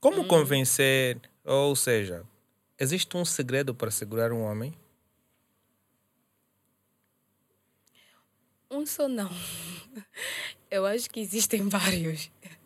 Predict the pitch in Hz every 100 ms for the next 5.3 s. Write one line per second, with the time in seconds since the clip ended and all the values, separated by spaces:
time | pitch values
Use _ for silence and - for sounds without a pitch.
0 | _ _ - 147 95 508 - - - -
1 | 220 208 190 180 196 226 277 277 - 269
2 | 269 220 208 220 220 220 220 - _ _
3 | _ _ _ _ _ _ _ - 208 -
4 | - 220 190 180 165 190 180 185 185 175
5 | 160 - 165